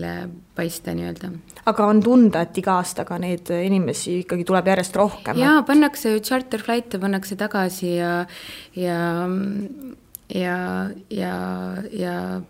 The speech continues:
Speaker 1: i-, noh, selles mõttes ri-, erinevad riigid ikkagist tulevad tagasi, et,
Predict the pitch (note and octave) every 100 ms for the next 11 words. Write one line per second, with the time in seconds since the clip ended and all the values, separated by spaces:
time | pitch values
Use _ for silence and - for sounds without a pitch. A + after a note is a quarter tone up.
0 | C#4 - - - F#3+ - F3+ - B3+ -
1 | G3 F#3 F3+ - - G3 - G#3+ G3 -
2 | G3 F3+ F3 F3 G3 F3 E3 F3 F3 E3+
3 | - F3+ E3 E3 F3+ E3+ E3 F3 - F3+